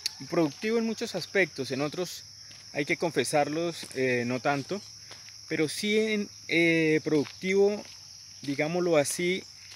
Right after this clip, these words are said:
en encontrar horizontes, eh, y de reinventarse. Eh, yo mandé un audio hace pocos días que se llama El ave fénix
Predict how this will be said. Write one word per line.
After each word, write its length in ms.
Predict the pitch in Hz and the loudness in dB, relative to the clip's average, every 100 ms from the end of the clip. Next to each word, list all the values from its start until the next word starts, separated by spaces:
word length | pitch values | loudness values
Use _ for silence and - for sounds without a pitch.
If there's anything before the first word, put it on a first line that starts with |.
| - - - - - - | -18 -18 -18 -18 -10 2
en 380 | 175 175 165 156 | 4 6 4 2
encontrar 840 | 151 135 143 127 - 151 151 156 - - | 0 2 2 2 0 2 2 0 -6 0
horizontes, 800 | 160 143 - 160 123 107 - - - - | 2 2 4 2 2 -2 -8 -8 -12 -10
eh, 220 | 117 117 | -4 -2
y 60 | 120 | 2
de 140 | 127 123 | 4 4
reinventarse. 1120 | 127 135 131 123 117 117 - 127 107 - 101 | 6 4 4 2 0 0 2 2 2 -4 -6
Eh, 300 | 107 95 92 - - - - - | -6 -8 -12 -16 -18 -20 -20 -10
yo 120 | 117 113 | -6 0
mandé 260 | 131 135 | 2 4
un 140 | 147 151 | 4 6
audio 500 | 147 147 151 151 135 | 4 6 4 2 0
hace 220 | 123 139 | -2 0
pocos 500 | 139 - 160 147 - - - - | 0 0 0 0 -4 -14 -20 -10
días 300 | 135 143 139 | -2 2 2
que 100 | 147 | 0
se 80 | 123 | 2
llama 340 | 120 123 139 - - - - - - - - | 2 2 -2 -4 -16 -20 -20 -20 -20 -10 4
El 800 | 131 127 127 123 120 113 104 95 - - - - - - - | 6 8 6 4 4 2 0 -6 -16 -20 -20 -20 -20 -20 -2
ave 240 | 139 151 | 2 4
fénix 540 | 147 175 160 156 - | 4 4 4 2 -4